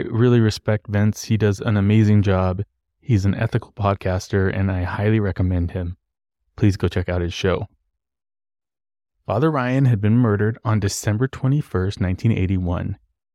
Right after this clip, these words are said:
A year later, Reyes went to a motel room where he drank himself into a stupor and called police to confess to the murder of Father Ryan.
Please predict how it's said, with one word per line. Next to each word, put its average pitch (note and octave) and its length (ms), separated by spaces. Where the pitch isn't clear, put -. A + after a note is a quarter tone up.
A F#2 80
year A2+ 280
later, C3 520
Reyes A#2+ 400
went C#3+ 200
to D3 120
a C3+ 60
motel B2+ 400
room F#2+ 220
where F2+ 120
he G2+ 140
drank A#2 260
himself C3+ 400
into B2 200
a G#2 40
stupor F#2+ 520
and F#2 140
called G2+ 280
police C#3+ 280
to - 100
confess F#2 440
to A2+ 160
the A#2+ 80
murder F#2 340
of - 160
Father E2+ 320
Ryan. F#2+ 480